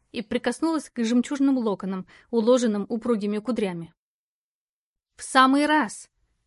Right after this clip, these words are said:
Или хочешь, чтоб тебя узнали и выставили одной из первых?" Вопросительно изогнула она бровь и поинтересовалась, стоило мне покачать головой. "Легенду придумала?"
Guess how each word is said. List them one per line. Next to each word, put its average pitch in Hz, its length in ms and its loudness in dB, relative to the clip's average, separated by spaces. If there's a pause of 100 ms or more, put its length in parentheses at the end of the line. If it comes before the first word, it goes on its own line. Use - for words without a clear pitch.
(120)
Или 294 220 4
хочешь, 330 320 0
чтоб 247 240 -6
тебя 269 260 2
узнали 269 480 4
и 254 120 2
выставили 254 480 2
одной 226 320 2
из 294 100 -4
первых?" 208 500 -4 (380)
Вопросительно 226 760 0
изогнула 214 480 0
она 196 160 -4
бровь 302 300 -4 (220)
и 302 140 -2
поинтересовалась, 247 960 0
стоило 226 320 2
мне 208 220 -4
покачать 214 440 -6
головой. 220 520 -4 (1000)
"Легенду 247 560 2
придумала?" 240 640 0